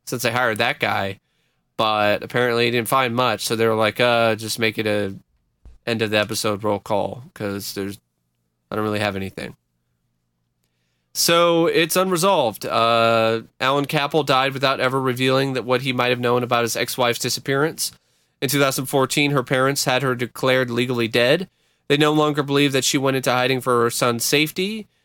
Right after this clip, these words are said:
They recalled that Alan was very controlling over her. She was also very g-, excited about visiting her son on March seventeenth, the day after she vanished.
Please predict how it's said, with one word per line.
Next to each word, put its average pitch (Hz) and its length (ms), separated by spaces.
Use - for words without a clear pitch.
They 139 80
recalled 147 400
that 151 120
Alan 139 300
was 135 140
very 147 240
controlling 170 500
over 117 280
her. 120 280
She - 160
was 143 160
also 143 300
very 143 320
g-, 143 60
excited 156 760
about 135 200
visiting 135 340
her 127 140
son 131 280
on 123 80
March 123 280
seventeenth, 143 720
the 127 120
day 117 180
after 117 240
she 123 160
vanished. 123 600